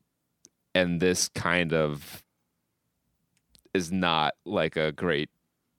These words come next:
they didn't seem like they were on top of things compared to some of the other protagonists in some of these other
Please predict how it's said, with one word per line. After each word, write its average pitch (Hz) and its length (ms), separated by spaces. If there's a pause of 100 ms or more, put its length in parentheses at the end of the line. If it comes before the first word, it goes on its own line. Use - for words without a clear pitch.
(220)
they 117 140
didn't 131 280
seem 117 280
like 98 160
they 92 100
were 85 120
on 80 120
top 67 280
of - 60
things - 420
compared 73 400
to 67 80
some 82 180
of 76 140
the 78 100
other 67 160
protagonists - 640
in - 60
some 73 160
of 65 80
these 50 140
other 52 200